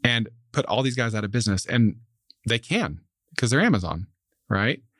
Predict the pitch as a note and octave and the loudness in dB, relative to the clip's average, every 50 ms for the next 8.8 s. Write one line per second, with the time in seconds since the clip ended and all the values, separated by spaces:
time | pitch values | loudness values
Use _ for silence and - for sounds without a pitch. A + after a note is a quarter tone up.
0 | - - - - _ _ _ _ _ A#2 B2 C3 C3 B2 A#2+ B2 B2+ C#3 B2+ G#2+ | -20 -20 -20 -20 _ _ _ _ _ 0 2 2 2 2 2 0 0 0 -2 -4
1 | - - - F#2 - - A2+ A2+ A2 - - B2 A#2 A2 G#2 G#2+ - _ _ _ | -6 -8 -8 -8 -8 -2 -2 -2 -2 0 0 0 0 0 -4 -6 -10 _ _ _
2 | _ _ _ _ _ _ _ _ _ _ _ - B2 C#3+ C#3 B2 - _ - A#2+ | _ _ _ _ _ _ _ _ _ _ _ 0 0 0 0 -2 -6 _ -2 0
3 | C#3+ E3 C3+ A#2+ A2+ G#2 A2 G#2 G#2 G2+ F#2+ G2+ F#2 - - G#2 G2 G2 A2 - | 0 2 2 0 0 0 0 -2 -2 -4 -6 -8 -12 -6 -4 -2 -2 -2 -2 -2
4 | G#2 G2+ F#2+ E2+ D#2+ F#2+ G2+ G2 F#2+ G2 G2 F#2 - - - - _ _ _ _ | -2 -2 -2 -2 -2 -2 0 0 2 2 2 0 0 -4 -8 -14 _ _ _ _
5 | - G#2 G#2+ A2 G#2 F#2+ G2+ G2 G2 F#2+ G2+ G#2 F#2+ G2 F#2+ F#2 F#2 - - F2 | -8 -8 -6 -6 -8 -8 -6 -6 -4 -4 -4 -4 -2 -2 0 0 -2 -2 -4 -4
6 | - - F#2+ F2+ F2 E2+ E2 E2 E2 E2+ E2+ E2+ E2 D#2+ D#2 D2+ D#2 D#2+ F2 G2 | -2 -2 -2 0 0 0 0 0 0 2 2 0 0 0 0 0 2 2 2 2
7 | F#2 - - - A#2 - - - G#2 F#2+ - - F#2 F2+ E2+ - - F2+ - - | 0 -2 -2 -4 -4 -4 -2 0 0 0 0 -2 -2 -2 -4 -6 -8 -8 -8 -10
8 | - - - - G#2 G#2 G2+ F2+ E2+ F2 F2 D#2+ F2 F2+ F2+ | -8 -8 -4 -2 0 0 0 -2 -2 -4 -6 -4 -4 -6 -6